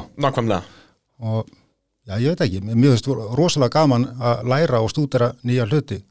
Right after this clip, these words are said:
Speaker 2: og mér finnst líka alveg rosalega gaman eins og til dæmis með bíla að, að, að stúdera, ég hef, eh, einna helst pælt í hjólabúnaði.
Speaker 1: Já.
Speaker 2: Og ef það er eitthvað í bílum sem að ég hef mikinn áhuga á,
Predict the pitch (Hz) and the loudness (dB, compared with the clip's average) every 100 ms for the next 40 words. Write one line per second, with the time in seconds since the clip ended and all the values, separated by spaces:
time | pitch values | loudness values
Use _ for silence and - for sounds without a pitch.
0 | _ 117 117 160 156 156 160 131 127 135 | _ -2 0 0 0 -2 0 2 2 2
1 | 151 135 127 143 135 127 123 131 127 120 | 0 -2 -2 0 0 -2 -4 -4 -4 -4
2 | 113 120 - 151 127 101 - - _ _ | -4 -4 -2 0 0 -4 -8 -20 _ _
3 | 120 117 123 117 117 110 113 110 113 120 | -4 -4 -4 -8 -8 -8 -10 -10 -12 -14
4 | 123 120 - 160 185 139 123 120 _ _ | -8 -6 0 0 2 0 0 -2 _ _
5 | _ _ _ 117 139 135 127 - - - | _ _ _ -2 -2 0 -6 -8 -12 -4
6 | 160 160 135 156 - - 139 135 135 160 | -4 0 0 0 -4 -14 -10 -10 -2 -2
7 | - 156 - 127 151 104 92 90 80 - | 0 -4 -4 0 2 2 -2 -6 -8 -14
8 | _ _ _ - 117 92 107 107 123 127 | _ _ _ -6 -4 -2 -2 -4 -2 0
9 | 123 123 131 175 - 170 170 165 160 151 | 2 2 0 -2 -2 -2 -2 -2 -2 0
10 | 147 151 143 135 135 131 - - 135 165 | 0 -2 0 0 -2 -4 -14 -6 -4 0
11 | 147 123 101 107 | 0 0 -2 -2